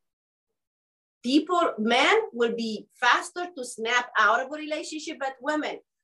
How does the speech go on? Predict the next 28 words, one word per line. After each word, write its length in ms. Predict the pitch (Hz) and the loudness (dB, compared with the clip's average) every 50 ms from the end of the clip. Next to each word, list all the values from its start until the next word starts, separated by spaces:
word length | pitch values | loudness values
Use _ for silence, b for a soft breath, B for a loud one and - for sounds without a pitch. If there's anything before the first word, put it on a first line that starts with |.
| _ _ | _ _
Women 500 | 208 226 269 285 311 330 339 349 339 277 | -4 0 0 0 0 0 -2 -4 -2 0
were 200 | 277 277 269 262 | 2 2 2 4
like, 260 | 254 254 254 247 240 - _ _ _ _ _ - | 2 2 2 0 -2 -8 _ _ _ _ _ 0
"Oh, 340 | 311 349 349 349 339 349 320 | 4 6 6 6 4 2 -4
you 100 | 359 339 | -12 -14
know, 400 | 320 320 311 311 320 311 311 - - 269 | -12 -12 -10 -10 -8 -10 -10 -10 -10 -10
I 120 | 285 277 - | -10 -10 -12
just, 200 | 330 339 359 359 _ _ _ _ _ _ _ - | -14 -14 -14 -16 _ _ _ _ _ _ _ -6
I'm 140 | 302 370 403 | -4 -4 -4
gonna 220 | 440 453 370 311 - | -4 -4 -8 -10 -10
change 580 | - - - 277 247 262 262 262 254 - - - | -12 -12 -10 -8 -8 -8 -8 -10 -10 -10 -10 -8
him 300 | 220 190 147 - - - | -8 -8 -8 -8 -8 -6
sooner 420 | - - - 240 226 220 214 214 | -6 -6 -4 -4 -2 -2 0 -2
or 160 | 208 190 180 | 0 -2 -2
later." 460 | 180 180 185 190 190 - - - - - _ _ _ _ _ _ _ _ _ _ _ _ _ _ | -2 -2 -2 0 0 -2 -2 -4 -6 -12 _ _ _ _ _ _ _ _ _ _ _ _ _ _
Women 460 | 202 214 247 277 320 349 370 392 392 330 | 0 4 4 6 6 4 4 4 4 4
always 500 | 294 294 294 285 302 320 339 - - - | 4 4 4 2 0 -4 -6 -6 -8 -8
thinks 440 | - 262 247 247 247 247 - - _ _ _ _ | -6 -4 -4 -4 -4 -6 -10 -16 _ _ _ _
that 240 | 226 233 233 226 - | -2 -2 -2 -2 0
they 180 | 226 233 247 240 | 2 2 2 2
can 260 | - 294 254 254 262 | 0 -2 -4 -2 -4
change 380 | - - 240 233 233 233 214 | -2 -2 0 2 2 0 0
the 100 | 208 208 | 0 2
man. 440 | 208 202 208 220 220 208 180 151 - - _ _ _ _ | 2 2 2 2 2 2 0 0 -4 -10 _ _ _ _
The 140 | 220 226 220 | -2 -2 0
man 360 | 220 226 240 262 262 262 240 | 2 2 2 2 2 2 2
will 180 | 240 233 233 233 | 2 2 2 2
change. 680 | - - 262 247 220 180 143 - - _ - - - | 0 -2 -2 0 -2 -4 -6 -10 -16 _ -20 -20 -20